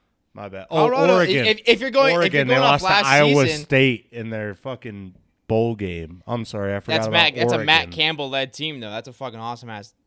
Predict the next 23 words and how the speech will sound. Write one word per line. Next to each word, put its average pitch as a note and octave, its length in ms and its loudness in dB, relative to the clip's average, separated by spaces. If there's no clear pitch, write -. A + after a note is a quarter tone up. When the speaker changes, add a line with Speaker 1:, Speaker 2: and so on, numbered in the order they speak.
Speaker 2:
fucking G#2 260 -20
coach. B2+ 340 -14
But - 160 -12
if D#3+ 120 -6
you're G#3+ 100 -2
going A#3 240 2
off A3+ 120 -2
the F3+ 100 -8
same F#3+ 360 -6
thing, F3+ 420 -4
I D#3+ 120 -2
guarantee F3+ 480 -8
you F#3 140 -12
the D3 100 -14
fucking E3 400 -12
Pac-twelve E3 600 -8
record B2+ 260 -14
looks B2 200 -18
better C#3 180 -12
than C3 140 -16
this D#3+ 160 -18
fucking G2 400 -20
thing. A2+ 340 -18